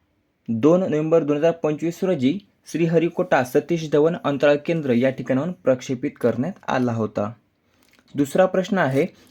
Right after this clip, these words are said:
भारतातील चौऱ्याण्णवे रामसर स्थळ खालीलपैकी कोणते ठरलेले आहे? तर भारतातील चौऱ्याण्णवे रामसर स्थळ हे पर्याय ड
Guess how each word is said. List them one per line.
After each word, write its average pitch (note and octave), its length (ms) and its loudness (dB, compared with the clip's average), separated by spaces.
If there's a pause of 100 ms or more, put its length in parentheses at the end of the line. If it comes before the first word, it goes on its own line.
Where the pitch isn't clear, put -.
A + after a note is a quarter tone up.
(100)
भारतातील C#3 640 0
चौऱ्याण्णवे F3 800 0
रामसर C3+ 520 0
स्थळ D3 360 2 (340)
खालीलपैकी E3+ 540 -2
कोणते C#3 440 -2
ठरलेले C#3+ 500 -2
आहे? C3 340 -2 (140)
तर D3+ 100 0
भारतातील B2+ 560 -4 (120)
चौऱ्याण्णवे D3+ 720 0
रामसर C3 500 -2
स्थळ - 220 -4
हे E3+ 280 0 (440)
पर्याय C#3 340 4
ड B2 100 0